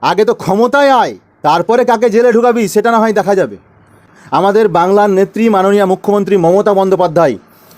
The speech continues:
বদলা নয় বদল চাই এই রাজনীতিতে বিশ্বাসী, আর আমরা তার অনুগামী,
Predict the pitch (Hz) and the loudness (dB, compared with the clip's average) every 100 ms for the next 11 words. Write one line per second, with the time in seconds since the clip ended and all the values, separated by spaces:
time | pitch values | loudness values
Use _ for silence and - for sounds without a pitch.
0 | - 135 185 185 220 220 220 240 226 196 | -6 -2 0 0 0 2 0 0 0 0
1 | 202 226 190 190 123 - _ _ 139 190 | 0 0 0 -2 -2 -8 _ _ 0 2
2 | 190 180 185 180 180 165 165 165 - 107 | 2 0 -2 -4 -4 -4 -4 -6 -6 -14
3 | - _ - 151 185 202 190 196 165 170 | -18 _ -4 -2 0 0 0 -2 -2 -2
4 | 190 214 254 | 0 0 -2